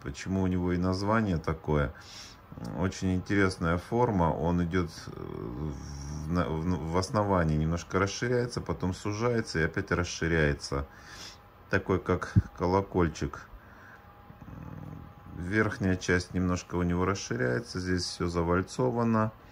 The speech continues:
Далее идет вот такой вот красивый растительный, очень сложный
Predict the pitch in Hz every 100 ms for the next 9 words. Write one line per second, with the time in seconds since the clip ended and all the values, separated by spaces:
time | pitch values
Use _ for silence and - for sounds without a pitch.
0 | - - - - - 104 107 107 104 95
1 | 90 90 101 98 85 - 95 101 95 87
2 | 92 - - - - 90 90 - 98 92
3 | 90 87 - - - - - - - -
4 | - - - - - - - - - 87
5 | 87 - 87 - 82 80 78 90 87 80
6 | - 87 87 82 82